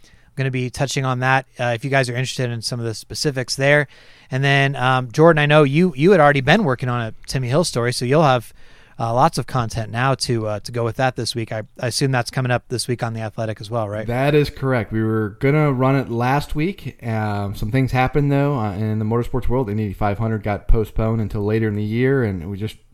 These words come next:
Speaker 2: got too busy, so we were gonna push back the Timmy Hill story, and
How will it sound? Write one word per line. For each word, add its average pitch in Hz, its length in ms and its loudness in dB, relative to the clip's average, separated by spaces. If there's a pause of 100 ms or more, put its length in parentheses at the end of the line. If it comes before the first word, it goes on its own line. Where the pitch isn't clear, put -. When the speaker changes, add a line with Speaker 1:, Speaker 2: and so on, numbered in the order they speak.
Speaker 2:
got 104 160 -6
too 123 120 -4
busy, 131 380 0
so 117 160 -4
we 110 80 0
were 107 60 -2
gonna 107 160 -4
push - 200 -2
back 117 260 -2
the - 60 -12
Timmy 117 200 -4
Hill 123 160 0
story, 147 440 -2
and 113 200 -2